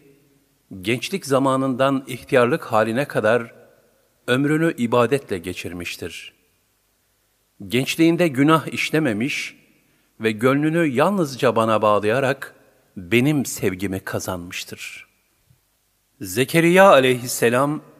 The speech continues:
Süleyman aleyhisselamın soyundan olan Elisa ile evliydi. Elisa, Meryem'in annesi olan Hunne'nin kız kardeşidir. Hunne'nin kocası İmran'dır.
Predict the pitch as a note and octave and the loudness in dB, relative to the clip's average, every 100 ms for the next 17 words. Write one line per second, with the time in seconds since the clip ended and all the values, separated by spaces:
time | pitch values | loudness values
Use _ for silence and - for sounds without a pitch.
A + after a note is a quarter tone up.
0 | _ _ _ - - C#3+ D3 D#3 F#3 D3 | _ _ _ -16 -4 2 4 6 4 4
1 | B2+ B2 A#2+ - A#2+ B2 C3 D3 - G#2+ | 2 0 -2 0 4 4 2 -2 -2 -2
2 | G#2+ G#2+ C3 G2 G#2+ C#3 D3 - _ _ | -2 0 0 2 0 -2 -6 -12 _ _
3 | _ _ - D3 D#3+ - - F#2+ F#2 F#2+ | _ _ -4 -2 -2 -2 0 0 0 -4
4 | F#2+ F2+ F2+ E2+ F2 - _ _ _ _ | -4 -6 -8 -10 -12 -18 _ _ _ _
5 | _ _ _ _ _ _ _ _ _ _ | _ _ _ _ _ _ _ _ _ _
6 | _ - C#3+ F#3 - F#3+ C3+ A#2+ C3+ D3+ | _ -2 0 0 4 4 4 2 4 4
7 | F3+ G3 C3+ C3+ C3+ - C3+ B2 D#3+ D#3 | 2 0 2 2 0 2 4 4 0 -4
8 | - C3 C#3 C#3+ D#3+ E3 D3+ - C3+ - | -2 0 2 4 2 2 -2 -4 -6 -4
9 | F#2 E2 F2 - E2+ E2+ - - _ _ | -8 -6 -10 -10 -14 -14 -16 -20 _ _
10 | _ _ _ _ _ _ _ _ _ C#3 | _ _ _ _ _ _ _ _ _ 0
11 | D#3 E3 F3 G3 D#3+ - A#2+ B2 - D3+ | 4 4 4 0 -2 -2 0 0 0 0
12 | D#3 - - A2+ G#2 G2+ G2+ F2+ F2 - | 0 -4 -8 -4 0 0 -2 -6 -12 -16